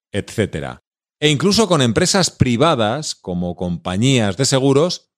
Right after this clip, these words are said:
o entidades financieras. Las empresas pueden obtener su certificado digital de representantes jurídicos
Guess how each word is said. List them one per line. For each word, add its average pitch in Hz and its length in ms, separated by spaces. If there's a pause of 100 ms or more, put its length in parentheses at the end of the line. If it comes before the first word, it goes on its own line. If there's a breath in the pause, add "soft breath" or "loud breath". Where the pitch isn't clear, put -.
(160)
o 113 160
entidades 101 680
financieras. 69 840 (560)
Las 120 200
empresas 151 480
pueden 151 260
obtener 143 460
su 117 160
certificado 101 600
digital 123 440
de 131 80
representantes 101 680
jurídicos 131 680